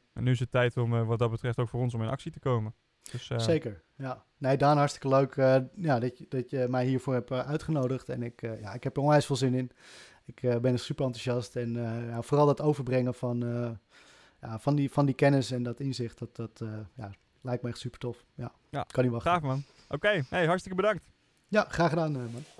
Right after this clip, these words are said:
Speaker 1: Crypto Coiners, dit was aflevering vier van de Crypto Coiners Trader Talk podcast.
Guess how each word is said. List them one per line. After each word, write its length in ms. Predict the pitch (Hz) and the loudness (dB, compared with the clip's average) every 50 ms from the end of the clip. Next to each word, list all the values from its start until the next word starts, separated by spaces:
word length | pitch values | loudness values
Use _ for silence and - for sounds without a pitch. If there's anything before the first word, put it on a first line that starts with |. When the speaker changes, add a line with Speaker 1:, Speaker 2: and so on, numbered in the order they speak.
| - _ _ _ _ _ _ _ _ _ _ _ _ _ _ - _ _ _ _ _ _ _ _ _ _ _ _ _ _ | -20 _ _ _ _ _ _ _ _ _ _ _ _ _ _ -20 _ _ _ _ _ _ _ _ _ _ _ _ _ _
Speaker 1:
Crypto 240 | - 175 190 180 185 | 0 0 2 2 4
Coiners, 340 | - 196 196 202 196 185 160 | 4 6 6 8 6 6 4
dit 100 | 170 160 | 2 0
was 140 | 175 156 | 0 2
aflevering 500 | - 180 - 185 180 175 151 165 160 135 | 2 2 4 4 4 4 4 2 0 -2
vier 320 | - - 202 208 220 202 185 | -2 -2 -2 0 0 0 0
van 140 | 180 175 160 | 0 -2 -2
de 60 | 147 | -2
Crypto 240 | - 175 170 - 151 | -2 -2 -2 -2 -2
Coiners 340 | - 165 160 151 147 123 | 0 0 0 2 0 -2
Trader 280 | - - 160 156 156 139 | 0 0 0 0 0 0
Talk 220 | - 147 143 131 | 0 -2 -2 -2
podcast. 480 | - 139 131 - - 123 123 - - | -2 -4 -6 -2 -2 -4 -4 -4 -8